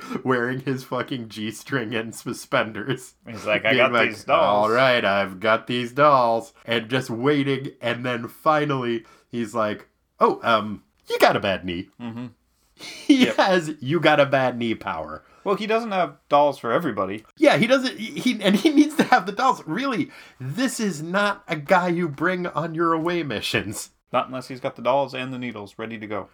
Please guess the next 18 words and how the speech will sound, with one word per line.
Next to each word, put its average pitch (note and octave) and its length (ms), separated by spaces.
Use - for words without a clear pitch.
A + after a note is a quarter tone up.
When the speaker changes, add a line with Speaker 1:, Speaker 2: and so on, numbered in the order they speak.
Speaker 1:
Well, D3+ 100
he C#3+ 80
does B3+ 200
have A3+ 180
the G#3 60
dolls F#3+ 220
and F3 140
the F#3 60
needles A3+ 320
ready G2+ 200
to G2+ 120
go, G#2+ 120
but A2 140
I'm, D#3+ 240
I'm F3+ 160
just G#3 220
saying, G#3+ 340
like, C#3+ 260